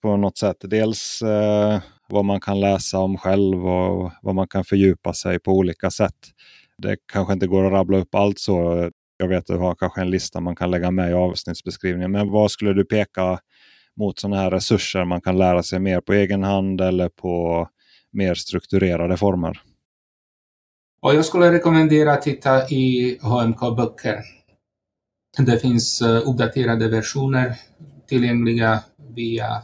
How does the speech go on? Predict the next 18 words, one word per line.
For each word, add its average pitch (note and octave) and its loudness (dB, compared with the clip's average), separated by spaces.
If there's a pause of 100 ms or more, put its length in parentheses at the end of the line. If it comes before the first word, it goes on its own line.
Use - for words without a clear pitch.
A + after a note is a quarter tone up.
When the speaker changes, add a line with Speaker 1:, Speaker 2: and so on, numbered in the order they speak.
Speaker 2:
Lantmäteriets A2+ -6
webbsida. A2+ -2 (600)
Det C3 4
finns C3+ 4
också C3+ 0 (400)
Lantmäteriets, A#2+ -4
eh, A#2+ 0
tekniska A#2 -4
rapporter. - -4 (720)
Och, - -4
eh, A2+ 0 (220)
där B2+ 2 (100)
man, A#2+ 2
eh, A2+ -2 (240)
har A#2 -2
ganska A#2 -4
detaljerat A2+ -2
beskrivna A2+ -2